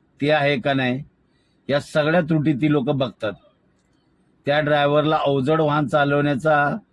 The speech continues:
अनुभव किती वर्षाचा आहे हे बघतात. आणि जो बॅच मिळतो पॅसेंजर व्हेकल,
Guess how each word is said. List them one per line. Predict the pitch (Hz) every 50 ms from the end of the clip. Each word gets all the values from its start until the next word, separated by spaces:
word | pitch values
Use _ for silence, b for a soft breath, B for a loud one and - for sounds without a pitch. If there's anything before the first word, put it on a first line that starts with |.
| _ _ _ _ _ _ _ -
अनुभव | 113 131 143 147 143 139 143 165 175
किती | 151 - - 151 - - 180
वर्षाचा | 180 175 165 147 - 160 151 120 147 151
आहे | 147 151 - _ _ _ _ _ -
हे | 143 165
बघतात. | 165 156 151 117 92 - 117 107 98 - _ _ _ _ _ _ _ _ _ _ _ _ _ _ _ _ _ _ _ _ _ _ _ _ _ _ _ _ _ _ _ _ _ _ _ -
आणि | 127 143 151 143 - - 123 117 101 113
जो | 156 175 202
बॅच | 175 180 180 180 160 156
मिळतो | 165 170 170 151 - 156 143 123 107 90 - _ _ _ _ _ _ _ _ _ _ _ _ _ _ _ _ _ _ _ _ -
पॅसेंजर | - 143 139 - 156 160 156 151 156 143
व्हेकल, | 139 147 147 120 - 151 135 120 101